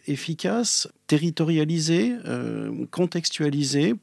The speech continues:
pour permettre à tous ces acteurs de construire ensemble des réponses en fonction des ressources dont ils disposent.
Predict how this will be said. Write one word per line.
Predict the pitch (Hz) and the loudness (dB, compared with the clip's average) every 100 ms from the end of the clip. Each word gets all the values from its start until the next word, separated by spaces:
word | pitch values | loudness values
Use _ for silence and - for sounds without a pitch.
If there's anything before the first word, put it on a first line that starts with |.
| - | -4
pour | 185 110 | -4 -2
permettre | - 160 139 135 202 - - - | 0 2 4 4 2 -2 -8 -2
à | 139 | -2
tous | 143 - | 0 -4
ces | 175 180 156 | 0 2 2
acteurs | 135 - 147 165 | -2 -2 -2 0
de | 143 | 0
construire | 120 170 170 - 180 | 0 -2 -4 -2 -2
ensemble | 143 127 143 151 | -2 -4 0 0
des | 135 | 2
réponses | 123 120 - 135 170 - | 0 -2 0 0 0 -2
en | 151 | 0
fonction | 165 151 147 156 | 0 0 0 0
des | 139 | 0
ressources | 117 120 - 127 | -2 -4 -6 -8
dont | 120 | -8
ils | 107 113 | -8 -8
disposent. | 98 101 - 147 143 | -8 -8 -8 -12 -12